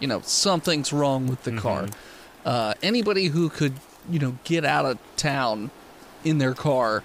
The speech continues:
Speaker 2: Done get got?
Speaker 1: the, yeah, they got, they're gone.
Speaker 2: Shit.
Speaker 1: The sewers, so if you wanna try to go towards the edge of town, so, like, basically
Speaker 2: Yeah,
Speaker 1: keep
Speaker 2: let's,
Speaker 1: going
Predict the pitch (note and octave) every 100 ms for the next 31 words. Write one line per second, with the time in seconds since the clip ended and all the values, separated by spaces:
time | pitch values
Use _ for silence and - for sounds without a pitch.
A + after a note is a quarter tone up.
0 | - - A2 G#2 F#2 G#2+ G#2 G#2 G#2+ A#2+
1 | - - C#3+ A#2 C3+ G2 G#2+ A#2 A2+ -
2 | - - - A2+ - B2+ G#2+ A2 - -
3 | - - - - - - - - - -
4 | - - - - - - - - - -
5 | - - - - - - - - - -
6 | - - - - - - - C#3 D3+ C3+
7 | - E4 D4+ E3+ D3 - - - - D#3+
8 | D3+ - D3+ G3 A3 G#3+ F#3 - - -
9 | - F#3 E3 D#3 C#3 C#3 D3+ D3+ D3+ D3
10 | C3 C3+ - - - A#2+ G2 C3+ B2+ D3
11 | C#3 C#3 C#3+ E3 B2+ C#3+